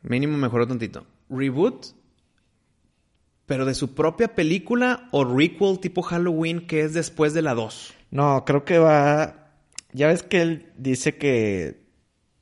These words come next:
Speaker 2: se fueron del camino.
Speaker 1: Sí, por eso, pero él hizo la uno y la dos, güey.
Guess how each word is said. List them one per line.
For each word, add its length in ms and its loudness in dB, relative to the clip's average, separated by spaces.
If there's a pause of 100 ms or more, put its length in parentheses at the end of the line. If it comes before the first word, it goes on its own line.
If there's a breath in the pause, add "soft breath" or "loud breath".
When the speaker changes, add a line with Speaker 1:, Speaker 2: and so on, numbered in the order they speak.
(600)
Speaker 2:
se 220 -6
fueron 400 0
del 140 0
camino. 400 -6 (800 soft breath)
Speaker 1:
Sí, 140 -6
por 160 -6
eso, 220 -8
pero 180 -6
él 100 -6
hizo 180 -4
la 80 -2
uno 220 -6
y 40 -8
la 120 -8
dos, 300 -4
güey. 220 -18